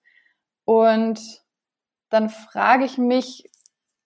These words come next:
ob er den Artikel überhaupt richtig gelesen hat, weil wir haben tatsächlich mit, also mit vielen Leuten gesprochen, die jetzt gerade in den Küchen stehen oder vor ein, zwei Jahren und genau diese, äh, von diesen Erfahrungen berichten.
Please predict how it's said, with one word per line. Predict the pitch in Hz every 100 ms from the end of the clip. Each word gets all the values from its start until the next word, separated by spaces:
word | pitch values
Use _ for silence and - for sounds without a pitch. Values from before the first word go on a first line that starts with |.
| _ _ _ 226
ob | 233 -
er | 233 233
den | 196 202 240 233
Artikel | 220 240 269
überhaupt | 240 226 226
richtig | 233 -
gelesen | 233 214 247 233
hat, | 196
weil | 202 202 196
wir | 214
haben | 208 226 220 220
tatsächlich | 226 220 233 262 240
mit, | 233 214 _ _ _
also | - 214 208 208
mit | - 208 - - 220
vielen | - 262 277
Leuten | 220 208 226 226
gesprochen, | 220 208 220 214
die | 196
jetzt | 196 262 -
gerade | - 208 190 214 233
in | 214 208
den | 202
Küchen | 254 254 240
stehen | - 226 220
oder | 202 196
vor | 190 -
ein, | - 220 220
zwei | 208 196 190
Jahren | 185 196 220
und | 202
genau | - 190 190 202
diese, | 202 226 208 214 202 208 - _ _ _ _ -
äh, | 220 202
von | - - 233 220
diesen | 233 240
Erfahrungen | 202 - 208 220 226 214 208 208 214 -
berichten. | - 202 262 - _ 196 202 240 285